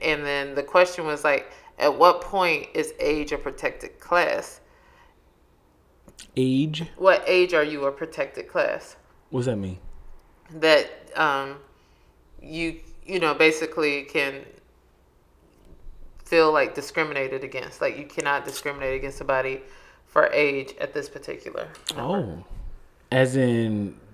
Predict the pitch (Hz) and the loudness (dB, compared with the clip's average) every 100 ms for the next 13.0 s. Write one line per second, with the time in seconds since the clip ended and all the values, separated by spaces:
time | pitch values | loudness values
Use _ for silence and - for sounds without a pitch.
0 | - 107 - 135 131 123 117 113 123 120 | -12 -10 0 2 2 2 -2 0 2 2
1 | 120 120 - - - 160 156 147 156 165 | 0 -4 -10 -16 -14 -14 -12 -12 -16 -18
2 | _ _ _ _ _ _ _ _ _ _ | _ _ _ _ _ _ _ _ _ _
3 | _ _ - - - _ - - - - | _ _ -20 -18 -18 _ -20 -18 -6 4
4 | 139 113 110 123 104 101 139 135 65 - | 4 6 6 4 4 2 4 4 2 -6
5 | - - 196 180 - - - 110 127 131 | -10 -6 -4 -4 -4 -6 -6 -6 -4 0
6 | 147 151 156 - - - _ _ _ _ | 2 0 -4 -10 -20 -20 _ _ _ _
7 | _ _ _ _ _ _ _ 131 131 123 | _ _ _ _ _ _ _ 6 6 8
8 | 127 127 120 110 127 127 139 113 139 160 | 6 6 6 2 0 2 4 6 6 6
9 | 185 - - - - - - 185 185 156 | 2 -4 -14 -14 -14 -18 -12 -6 -4 -4
10 | - 156 139 - 160 151 175 175 190 214 | -6 -6 -6 -10 -6 2 2 4 8 10
11 | 175 190 185 170 175 165 - 160 160 170 | 10 4 2 -2 0 0 -2 2 6 6
12 | 156 143 135 - 160 151 151 - 156 | 6 0 -2 -4 2 2 2 -4 -4